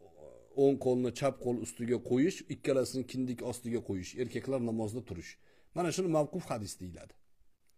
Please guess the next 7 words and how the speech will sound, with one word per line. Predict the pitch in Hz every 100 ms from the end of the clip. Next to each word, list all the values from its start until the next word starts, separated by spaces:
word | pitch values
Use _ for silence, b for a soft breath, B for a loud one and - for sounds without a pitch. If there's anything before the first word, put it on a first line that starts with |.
| _ 110
Mavquf | 135 135 160 123
degani | 147 160 247 311
Hazrati | 139 131 151 165
Ali | - 151 170 180
o'zlaridan | 143 135 127 143 139 151
aytganlar | 127 104 - 82 80
buni. | 78 78